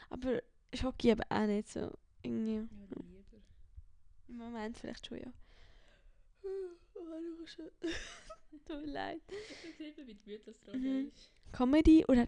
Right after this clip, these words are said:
Speaker 1: Drama?
Speaker 2: Comedy.
Speaker 1: <laughs> Ey, wir haben letztens doch so eine... Nicht Drama, Dilemma angeschaut.
Speaker 2: Dilemma?
Speaker 1: Ich habe im Fall, also unsere Deutschlehrerin, sorry. Ich habe etwas im Auge.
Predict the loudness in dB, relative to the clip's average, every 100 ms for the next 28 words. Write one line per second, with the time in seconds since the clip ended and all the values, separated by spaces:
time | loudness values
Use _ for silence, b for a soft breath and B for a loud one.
0 | 2 0 2 2 0 -2 -8 -10 -12 -14
1 | -14 -12 -8 -8 -8 -12 -14 -18 -20 -20
2 | -20 -10 -8 -8 -12 -12 -10 -8 4 6
3 | 10 10 8 6 4 0 0 2 4 4
4 | 4 -2 _ _ 0 2 6 8 8 8
5 | 8 6 -2 -12 -20 -20 -20 8 12 12
6 | 12 12 12 10 10 8 6 6 4 4
7 | 2 -4 -12 -14 -14 -2 8 8 8 4
8 | 0 -6 -8 -6 -6 -4 -6 -8 -10 -12
9 | -12 -14 0 0 0 -4 -12 -16 -20 -20
10 | -16 -14 -12 -10 -10 -10